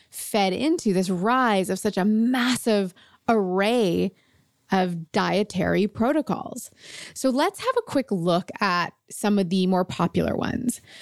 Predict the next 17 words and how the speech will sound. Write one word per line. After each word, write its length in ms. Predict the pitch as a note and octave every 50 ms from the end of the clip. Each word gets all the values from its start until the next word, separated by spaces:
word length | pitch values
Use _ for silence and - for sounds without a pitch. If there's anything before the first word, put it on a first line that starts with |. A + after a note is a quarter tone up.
| - - - _ _ _ _ -
The 100 | A3+ G#3
raw 260 | G#3 G#3+ G#3+ A3+ A3+
diet 540 | G#3+ A#3+ A3+ A#3 B3 C4+ C#4+ C#4+ C4+ - _ _ _ -
is 180 | - G3+ F3+
just 240 | - - F#3+ F#3 -
that. 220 | - F#3 F3 F#3 -
You're 100 | F3+ F3+
basically 480 | E3+ G3 G3+ G3+ - - - G#3 G#3+
eating, 680 | - G3 F#3+ F3+ F3+ F3 F3 F3 F3 F3 G#3+ F3+ - _ -
in 120 | A3 A#3
most 240 | B3 D4 F4 F4+ -
cases, 340 | - A#3+ F3+ F3 - F3+ E3+
it's 200 | F3+ E3 - - - _ _ _ _ _ _ _ _ -
completely 440 | - D3 - F#3+ G3+ F3 G3+ F#3+
raw 300 | F3 - E3+ E3 E3 E3
plant-based 580 | D#3+ - - G3 F3 - - - E3+ E3+ - -
foods. 420 | - C#3 B2+ B2 F#3+ A3+ - -